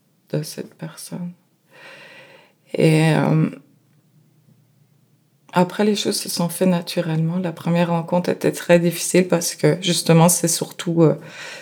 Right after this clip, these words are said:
c'est entièrement nos deux récits, à chacun à expliquer. Puis, euh, puis c'est un peu difficile parce que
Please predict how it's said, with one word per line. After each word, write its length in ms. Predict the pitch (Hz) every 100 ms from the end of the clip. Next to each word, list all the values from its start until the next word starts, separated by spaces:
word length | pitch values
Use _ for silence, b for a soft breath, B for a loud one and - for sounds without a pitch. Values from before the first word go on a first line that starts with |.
| -
c'est 160 | -
entièrement 480 | 151 151 170 165 170
nos 160 | 180 175
deux 180 | 170 170
récits, 640 | 170 165 160 - 220 285 - B B B B B B B B
à 100 | -
chacun 460 | 151 - 160 - 165
à 180 | 165 160
expliquer. 680 | 160 - - 156 - 160 175
Puis, 400 | - - - 156
euh, 140 | 160 160 - - _ _ _ _ _ - - - B B B B B B _ _ _ _ _ _
puis 160 | - 165
c'est 140 | -
un 80 | 160
peu 180 | 156 165
difficile 560 | 156 156 156 156 175 175
parce 280 | 165 160
que 380 | - - 156 156